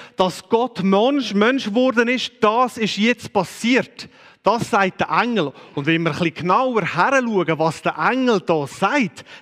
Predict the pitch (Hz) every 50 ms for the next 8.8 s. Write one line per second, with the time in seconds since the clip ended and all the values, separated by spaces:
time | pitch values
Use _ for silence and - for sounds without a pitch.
0 | - - 226 233 240 247 247 226 208 196 - 202 226 254 - - - 202 - -
1 | - 240 269 247 - - - - 214 165 147 131 - - - - - _ _ -
2 | 254 262 269 247 - - - 220 226 226 - - - - 147 135 - - - -
3 | - 196 247 277 277 - - - - - - - - - _ - 160 160 156 -
4 | 165 180 185 214 254 254 247 - - 233 190 - - 202 185 - 240 277 285 -
5 | - - - 208 143 - - - - - _ _ _ - - - - - - 208
6 | 208 - - - - 214 196 196 - - 160 156 147 143 135 131 - - - 180
7 | 214 233 247 247 254 269 247 - - - - - - - 170 156 - 208 196 185
8 | - 180 156 147 143 151 180 226 247 - - - - 269 254 -